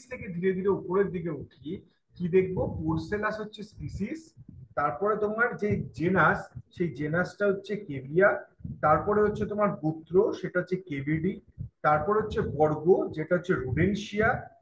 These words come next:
তারপর হচ্ছে শ্রেণী, যেটা হচ্ছে ম্যামিলিয়া, তারপর হচ্ছে পর্ব বা বিভাগ, যেটাকে আমরা বলছি কর্ডাটা, এবং তারও উপরে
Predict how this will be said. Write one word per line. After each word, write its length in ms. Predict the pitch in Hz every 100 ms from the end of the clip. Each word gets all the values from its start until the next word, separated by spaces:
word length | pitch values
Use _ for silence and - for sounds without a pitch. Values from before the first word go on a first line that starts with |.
| -
তারপর 420 | 160 170 - 226
হচ্ছে 180 | 220 214
শ্রেণী, 540 | - - 151 147 196 -
যেটা 180 | 160 165
হচ্ছে 280 | 165 196 160
ম্যামিলিয়া, 760 | 127 131 156 180 202 240 - - - -
তারপর 300 | 165 175 220 226
হচ্ছে 160 | - - -
পর্ব 240 | 165 170 190
বা 240 | 196 180
বিভাগ, 440 | 156 147 151 - -
যেটাকে 380 | 170 165 160 170
আমরা 200 | 165 165
বলছি 340 | 165 151 165 -
কর্ডাটা, 520 | 131 127 151 156 220 - - - _
এবং 280 | 190 - -
তারও 300 | - - 190
উপরে 320 | 359 185 453